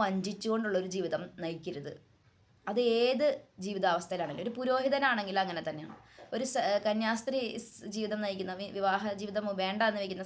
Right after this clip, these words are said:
സന്യാസ ജീവിതമാണെങ്കിൽ അങ്ങനെ തന്നെ. ആത്മവഞ്ചന നടത്തരുത്. ആ സമയത്ത് പറ്റണില്ല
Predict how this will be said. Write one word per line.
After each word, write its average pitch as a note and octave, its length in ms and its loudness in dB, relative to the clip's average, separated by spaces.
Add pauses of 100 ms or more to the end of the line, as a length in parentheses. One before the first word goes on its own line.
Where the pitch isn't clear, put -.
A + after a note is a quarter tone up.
സന്യാസ F#3+ 340 -4
ജീവിതമാണെങ്കിൽ F#3 520 0
അങ്ങനെ D#3+ 180 -6
തന്നെ. D#3+ 200 -10 (380)
ആത്മവഞ്ചന A#3+ 920 4
നടത്തരുത്. E3+ 480 -2 (180)
ആ A#3+ 160 4
സമയത്ത് A3+ 500 0 (640)
പറ്റണില്ല C4+ 460 4